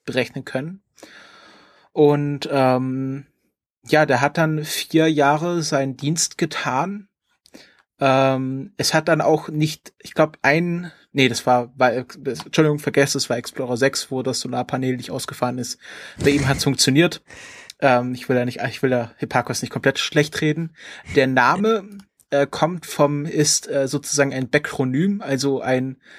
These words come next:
äh, Akronym, was man erst den Namen hat und dann sich die einzelnen Buchstaben dazu ausgedacht hat, von Hipparchos. Das war ein, äh, griechischer Astronom,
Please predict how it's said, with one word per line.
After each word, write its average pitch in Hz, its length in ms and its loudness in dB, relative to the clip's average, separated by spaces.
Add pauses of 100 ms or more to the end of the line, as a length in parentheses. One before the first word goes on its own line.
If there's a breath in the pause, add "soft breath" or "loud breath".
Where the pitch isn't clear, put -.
(240 loud breath)
äh, 135 60 0
Akronym, 151 920 2
was 151 180 2
man 143 200 -2
erst 143 340 2
den 143 40 -2
Namen 143 200 2
hat 151 160 2
und 139 80 -2
dann 135 240 2
sich 139 160 -4
die 123 120 -4
einzelnen 135 360 -4
Buchstaben 123 340 -2
dazu 120 240 -6
ausgedacht 120 460 -4
hat, - 240 -6 (600 loud breath)
von 147 360 0
Hipparchos. 143 1080 -4 (380 loud breath)
Das - 240 -4
war 156 180 6
ein, 139 220 -2
äh, 143 160 -6
griechischer 165 520 0
Astronom, 147 760 -2